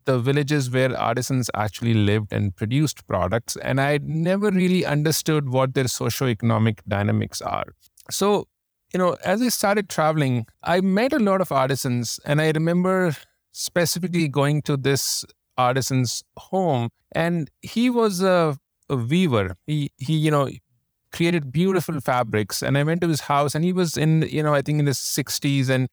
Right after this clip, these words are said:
he had a thick, you know, you know, thick glasses on, and he was making this beautiful fabric, but he seemed, he didn't have energy, enthusiasm. And I asked him, like, how is he doing?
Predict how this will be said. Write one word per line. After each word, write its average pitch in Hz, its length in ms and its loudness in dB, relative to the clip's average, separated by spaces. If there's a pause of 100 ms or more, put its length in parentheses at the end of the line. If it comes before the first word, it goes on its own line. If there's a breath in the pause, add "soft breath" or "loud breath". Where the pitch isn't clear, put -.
he 175 200 0
had 175 80 2
a 160 80 4 (100)
thick, 185 180 -2 (320)
you 156 120 0
know, 135 260 2 (420)
you 139 160 0
know, 117 180 2 (200)
thick 165 200 -2
glasses 139 440 0
on, 123 380 2
and 156 480 0 (220)
he 165 100 -6
was 170 180 -2
making 190 300 0
this 170 120 -2
beautiful 190 460 -2
fabric, 135 480 0 (260)
but 196 200 -2
he 214 160 2
seemed, 269 500 -2 (460)
he 208 200 -2
didn't 233 300 0
have 185 420 0 (320)
energy, 165 540 0
enthusiasm. 135 760 0
And 151 100 2
I 156 60 2
asked 156 360 0
him, 175 160 2
like, 143 160 0
how 160 320 0
is 147 240 -2
he 147 140 -2
doing? 120 580 0